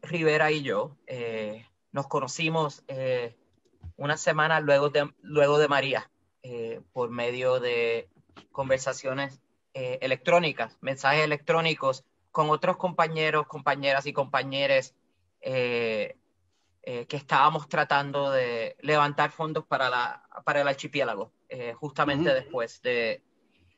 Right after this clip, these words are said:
Speaker 1: del desastre, ¿verdad? De, eh, en frente a tanta devastación, eh,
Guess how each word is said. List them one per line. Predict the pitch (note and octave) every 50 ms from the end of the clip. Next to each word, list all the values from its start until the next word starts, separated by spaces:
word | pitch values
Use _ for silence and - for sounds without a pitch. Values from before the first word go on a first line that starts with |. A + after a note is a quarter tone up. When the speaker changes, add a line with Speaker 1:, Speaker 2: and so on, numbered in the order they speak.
| _ _ _ _ _ _ _ _ _ _
Speaker 1:
del | _ C#3 C3+ B2+ B2
desastre, | A#2+ B2+ - - - _ _ _ _ _ - C#3+ D3+ - - - - G#2 G2+
¿verdad? | G#2 A2+ B2+ D#3 D#3
De, | C#3 B2 - - _ -
eh, | - - - -
en | C3 B2
frente | - - C#3+ C#3 C#3 D3 - C#3+
a | C#3+
tanta | - C#3 C3 C3+ C3 C#3 C#3
devastación, | C#3 C#3 C3+ C3+ C3+ C3 - - B2+ - - - C3+ C3 B2 A#2 A#2+ - _ _ _ _ _ _ _ _
eh, | - G2+ - A#2+ A2+ A2 G#2 E2+ -